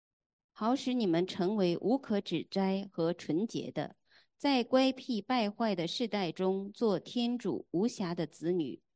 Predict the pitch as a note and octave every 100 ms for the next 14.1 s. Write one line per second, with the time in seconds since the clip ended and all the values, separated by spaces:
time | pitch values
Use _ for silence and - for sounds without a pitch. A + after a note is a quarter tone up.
0 | _ _ _ - C4+ B3+ - D4 G#3 G3
1 | G3+ A3+ A3 F#3 E3+ D#3+ D#3 - B3+ B3+
2 | B3+ B3+ F3 G3+ G#3 G#3 F3 C#3+ D3 -
3 | _ _ F3+ F#3+ D#3 F3 G3 G3 F3+ E3
4 | B3+ A3 A3 G#3+ F#3+ D#3+ C#3 E3 - G#3+
5 | G#3+ A3 A#3 _ A#3+ A3+ A#3 - C4+ C4
6 | A#3+ E3 C#3+ - F#3 D3 - - - E3+
7 | - A3 F3+ - - F3 C#3+ C2+ - _
8 | _ _ _ _ _ _ _ _ _ _
9 | _ _ _ _ _ - A#3 C#4 C#4 D4
10 | A3 G#3+ B3 A#3 F3+ A#2+ D#3+ F#3 G3+ F#3+
11 | - A3+ - F3+ E3 F#3+ D#3+ - - _
12 | _ _ _ _ _ - - B3 B3 C4
13 | G3 G3+ F#3 F3 D#3 D3+ - D#3 D#3+ C#3